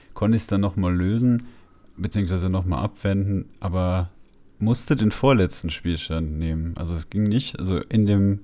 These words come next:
letzten Spielstand war der Stage schon so kaputt, dass es jedes Mal wieder passiert ist. Also ich musste den vorletzten nehmen. Ich hab halt von vornherein super viele Spielstände, deswegen war das jetzt nicht so schlimm. Ich hab nix verloren, vielleicht zwei, drei Minuten, aber hätte halt böse enden können.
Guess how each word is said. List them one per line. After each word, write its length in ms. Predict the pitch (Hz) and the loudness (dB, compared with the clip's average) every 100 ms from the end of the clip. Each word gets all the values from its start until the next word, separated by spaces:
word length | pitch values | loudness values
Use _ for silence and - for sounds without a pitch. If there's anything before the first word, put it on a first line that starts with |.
| - | 0
letzten 340 | 110 - 139 | 0 2 0
Spielstand 500 | - - 139 - 131 | 0 -2 -2 2 2
war 80 | 113 | 2
der 100 | 110 | 2
Stage 300 | 107 - 110 | 0 0 0
schon 180 | - 101 | 2 0
so 140 | 98 107 | 0 -2
kaputt, 380 | 101 - 117 | -2 -2 -2
dass 80 | 92 | 0
es 120 | 92 | 0
jedes 240 | 92 104 92 | 2 2 2
Mal 140 | 95 | 0
wieder 160 | 98 85 | 2 0
passiert 440 | 80 82 - 82 | -2 -6 -4 -2
ist. 180 | 92 120 - - - - - - | -2 -2 -8 -20 -20 -20 -16 -8
Also 160 | 82 | -4
ich 60 | 85 | -4
musste 240 | 101 - | -4 -4
den 40 | - | -2
vorletzten 460 | 104 95 87 - | 0 0 -4 -6
nehmen. 300 | 85 87 90 - - - | -2 -2 -2 -6 -20 -10
Ich 220 | 80 - - - | -8 -8 -10 -8
hab 220 | 95 92 | -6 -2
halt 320 | 92 87 - - | 0 0 -4 -18
von 240 | - - 87 | -12 -6 -4
vornherein 460 | - 92 85 90 | 0 0 2 0
super 240 | 90 - 85 | -2 -2 -4
viele 260 | - 82 | -2 -4
Spielstände, 640 | 80 - 90 - - 80 80 | -2 -2 -2 -4 -6 -4 -4
deswegen 400 | 80 - 82 80 | -6 -6 -4 -4
war 80 | 82 | -4
das 120 | 80 | -4
jetzt 200 | 80 - | -6 -6
nicht 120 | 92 | -6
so 100 | - | -6
schlimm. 320 | - 90 92 90 | -6 -2 -2 -2
Ich 100 | 92 | -4
hab 100 | 90 | -6
nix 200 | 87 - | -6 -4
verloren, 380 | 85 85 87 | -2 0 0
vielleicht 280 | 90 - 87 - - | -2 -6 -8 -12 -16
zwei, 180 | - | -10
drei 180 | - 85 | -6 -2
Minuten, 420 | 80 85 92 - | -2 -2 -2 -4
aber 440 | 87 85 82 85 85 - - - - - - - | -4 -2 -2 -2 -4 -10 -20 -20 -20 -20 -20 -6
hätte 300 | - - 110 | -2 2 2
halt 240 | 117 - | 2 0
böse 280 | 120 120 101 | 0 2 2
enden 260 | 120 120 | 2 0
können. 320 | 120 123 107 | 0 0 -2